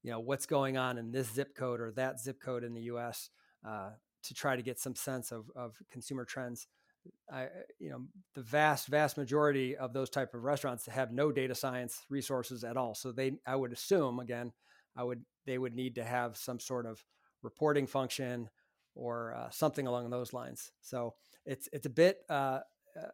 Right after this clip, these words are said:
you know, that's a steep learning curve for me in ninety West. Uh, but the, again, the number of questions,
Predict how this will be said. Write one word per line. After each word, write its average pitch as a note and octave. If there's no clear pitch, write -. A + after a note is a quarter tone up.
you D3
know, C3
that's C#3
a -
steep D#3+
learning C#3+
curve D#3+
for -
me C#3+
in C#3
ninety C3
West. C#3+
Uh, A#2+
but B2
the, B2
again, B2+
the B2
number D#3+
of A#2
questions, C3+